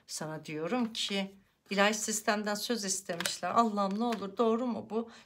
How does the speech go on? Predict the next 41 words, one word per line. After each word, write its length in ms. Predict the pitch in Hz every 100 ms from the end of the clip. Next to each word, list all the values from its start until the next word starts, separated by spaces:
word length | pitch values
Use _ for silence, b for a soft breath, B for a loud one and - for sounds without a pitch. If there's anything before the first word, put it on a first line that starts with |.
| -
Gerçekten 580 | 247 247 240 226 233 226
kaderim 440 | 226 214 226 214
onunla 300 | 214 196 190
birlikte 400 | 202 202 226 285
mi? 100 | 220
Uyanırsa 520 | 220 220 226 233 240
o 100 | 202
beni 220 | 220 220
bırakıp 360 | 202 208 240 -
gitmez. 460 | 226 - 233 226 - B B -
Ama 180 | 233
uyandı 440 | 233 247 262 254 254
onun 340 | 247 254 247
özgür 380 | - 233 - 269
iradesi 720 | 226 233 226 240 247 - 240
var. 200 | 220 240 B B B B -
E, 160 | 240 226
ben 240 | 254 247
bu 80 | 247
kadar 260 | 269 240 240
süre 420 | - 240 240 196
beni 180 | 240 233
göndereceğim, 680 | 233 226 247 226 262 247 240
bekleyeceğim. 560 | 233 - 240 254 240
Ben 180 | 233 233
nereden 360 | 262 233 233 226
bileyim 200 | 240 233
o 100 | 240
ne 100 | 247
kadar 240 | 240 220
sürede 400 | 214 214 202 208
evrilecek? 640 | 196 214 185 185 190 285 277 B B
E, 120 | 247 240
peki 280 | 285 254
evrildiğinde 800 | 226 226 226 233 202 226 226 226
ya 260 | 254 330 294
beni 200 | 277 254
istemezse 760 | 233 - 240 226 226 - 220
ben 220 | 220 214 220
ne 40 |
yapacağım 640 | 226 190 - 196 202 185